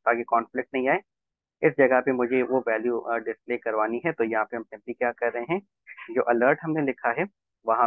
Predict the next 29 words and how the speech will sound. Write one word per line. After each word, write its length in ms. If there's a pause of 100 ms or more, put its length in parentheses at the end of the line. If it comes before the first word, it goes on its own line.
पे 180
dom 240
की 120
मदद 260
से 180 (680)
document 440
dot 240 (180)
get 240 (160)
element 440
by 140 (140)
I 80 (140)
D 120 (680)
और 200 (180)
यहाँ 200
पे 120
हम 140
pass 160 (100)
करते 260
हैं 120
result 380 (100)
display 400 (640)
और 340 (120)
inner 420 (220)
एचटीएमएल 720 (300)
और 200
यहाँ 180
पे 120
हम 120
pass 160